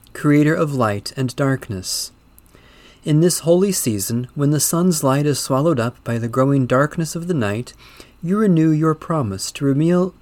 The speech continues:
to reveal among us the splendor of your glory, made flesh and visible to us in Jesus Christ your Son. Through the prophets you teach us to hope for his reign of peace.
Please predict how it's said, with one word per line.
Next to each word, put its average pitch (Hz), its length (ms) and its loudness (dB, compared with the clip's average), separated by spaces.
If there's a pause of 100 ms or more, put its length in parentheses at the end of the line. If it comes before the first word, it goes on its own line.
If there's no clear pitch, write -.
(180)
to - 120 -4
reveal 147 440 2
among 165 320 2
us 98 360 -2
the - 140 -10
splendor 143 500 0
of 113 160 -2
your 127 140 2
glory, 123 500 0 (680)
made 147 300 2
flesh 117 500 -2
and 127 120 0
visible 127 440 0
to 101 280 -4
us 101 280 -6
in 139 200 -2
Jesus 151 400 -2
Christ 104 420 -6
your 123 160 0
Son. 107 500 -4 (920)
Through 143 220 2
the 160 80 2
prophets 151 640 -2
you 151 100 -4
teach 185 320 -6
us 98 160 -6
to - 140 -10
hope 147 360 -2
for 123 120 -6
his 123 200 -2
reign 110 280 -2
of 107 100 -8
peace. - 580 -4